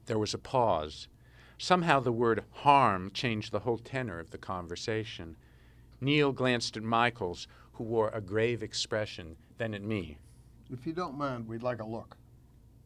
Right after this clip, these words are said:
Speaker 1: They're not here.
Speaker 2: Where are they?
Speaker 1: With nary a moment of hesitation, I came up with a brilliant riposte. Somewhere else.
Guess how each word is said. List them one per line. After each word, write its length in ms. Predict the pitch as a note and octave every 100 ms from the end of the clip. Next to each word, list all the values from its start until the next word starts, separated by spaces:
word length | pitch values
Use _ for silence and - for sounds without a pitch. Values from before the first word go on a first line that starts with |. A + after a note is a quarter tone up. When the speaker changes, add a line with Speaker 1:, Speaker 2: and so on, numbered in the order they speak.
| - -
Speaker 1:
They're 100 | B2
not 240 | B2 A2+
here. 340 | A#2 D#3 D#2 - - - - -
Speaker 2:
Where 160 | C#3 B2+
are 160 | B2+ A2
they? 80 | G#2 - - - - - - - - -
Speaker 1:
With 160 | C#3 C3+
nary 340 | E3+ G3 F#3
a 120 | D#3 C3
moment 420 | C3 E3 G3 E3+
of 100 | -
hesitation, 800 | C#3+ C3 - C#3+ B2+ - A2 G#2
I 80 | A2+
came 280 | - D3 C#3
up 120 | C3
with 120 | B2+
a 40 | B2
brilliant 560 | G#2+ B2+ D#3 B2 G2
riposte. 680 | G#2+ G#2+ - G#2+ G2+ - - - - - - - - - -
Somewhere 400 | - A#3 F3 D3+
else. 460 | F#3+ G3+ - -